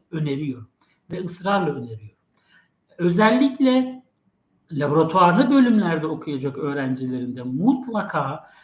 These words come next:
laboratuvarlarına gizli giderek teknik altyapılarının, e, taraflarınca incelenmesini, hatta yapabilirseniz o bölümde okuyan öğrencilerle görüşmenizi,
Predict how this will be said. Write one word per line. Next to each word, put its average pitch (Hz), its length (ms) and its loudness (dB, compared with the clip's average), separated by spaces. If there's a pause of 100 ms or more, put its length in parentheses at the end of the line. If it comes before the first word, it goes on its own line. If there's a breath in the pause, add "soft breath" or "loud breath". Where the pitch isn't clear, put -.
(140 soft breath)
laboratuvarlarına 190 840 2
gizli 156 380 -4
giderek 151 580 -6
teknik 180 400 -8
altyapılarının, 165 1080 -4 (460)
e, 139 160 -10
taraflarınca 208 720 0
incelenmesini, 147 880 -4
hatta 247 600 6
yapabilirseniz 180 840 -6 (400 soft breath)
o 285 200 4
bölümde 311 460 4
okuyan 269 500 4
öğrencilerle 233 640 0
görüşmenizi, 151 880 -4